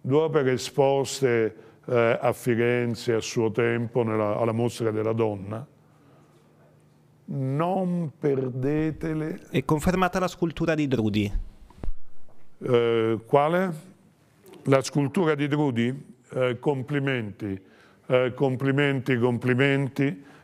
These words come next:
Speaker 1: eh, veramente, eh, un gioiellino. Bonsoir madame, buonasera, benvenuti. Veramente un gioiello.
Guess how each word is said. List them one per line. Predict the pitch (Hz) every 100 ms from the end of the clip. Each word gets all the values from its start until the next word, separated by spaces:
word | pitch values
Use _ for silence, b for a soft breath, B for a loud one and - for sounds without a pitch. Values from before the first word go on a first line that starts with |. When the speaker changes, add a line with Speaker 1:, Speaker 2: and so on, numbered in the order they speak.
| B
Speaker 1:
eh, | 139 120 107
veramente, | 101 127 123 120 120 131 139 143 143 - 143 139 - -
eh, | 127 123 -
un | 139 127 127 127 110
gioiellino. | 104 123 117 117 110 95 92 92 113 b b b b b b b b _
Bonsoir | 208 240 - 175 113
madame, | 107 98 101 95 92 85 85 85 - - 90 - 82
buonasera, | 95 92 107 107 - 101 87 - 135 -
benvenuti. | 101 110 113 113 113 104 - - - B B B B B B B B B B
Veramente | - 131 131 131 135 156 165 165 147 160 156 170 - -
un | 143 139 147 147 147 -
gioiello. | 131 117 147 143 135 117 107 101 98 98